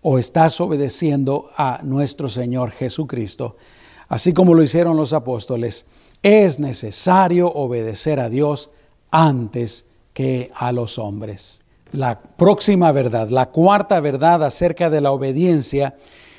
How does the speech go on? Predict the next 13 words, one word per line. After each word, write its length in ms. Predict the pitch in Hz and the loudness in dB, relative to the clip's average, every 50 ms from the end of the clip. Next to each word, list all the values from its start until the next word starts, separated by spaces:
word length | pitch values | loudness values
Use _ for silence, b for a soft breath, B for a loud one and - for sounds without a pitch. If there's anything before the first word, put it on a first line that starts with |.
| b b | b b
es 180 | 190 170 - - | 0 0 0 0
que 240 | - 190 180 190 - | 0 0 0 0 0
es 260 | 196 190 175 - - - | -2 -2 -2 -2 -4 -2
imprescindible 1400 | 208 190 185 180 147 - 196 185 185 180 160 - - 190 185 185 165 156 160 220 254 262 254 226 202 180 160 135 | 0 2 2 2 0 2 2 2 2 2 -2 -2 -4 -4 -2 0 0 0 4 6 6 6 6 4 2 0 0 0
saber 460 | - 147 139 147 165 180 175 165 170 | -2 -2 0 4 4 4 4 2 0
cómo 500 | - 185 190 180 180 180 175 165 147 - - | 0 0 0 2 2 0 0 0 -2 -6 -8
obedecemos 840 | 190 175 160 170 165 160 151 - - 190 190 196 180 175 156 - | -4 -4 -2 -2 -2 -2 -4 -4 -4 -4 -4 -2 -2 -4 -4 -4
a 80 | 175 170 | -4 -6
Dios, 360 | 185 208 226 247 202 - - | -4 -6 -6 -6 -8 -10 -6
cómo 320 | - 165 175 175 175 165 | -2 0 2 4 4 2
obedecer 480 | 156 143 151 147 147 123 - - 170 160 | 2 2 0 -2 -2 -2 -2 -2 -2 0
a 80 | 151 143 | 0 -2
Dios. 380 | 151 175 214 202 - - - | 0 -2 -2 -2 -4 -8 -14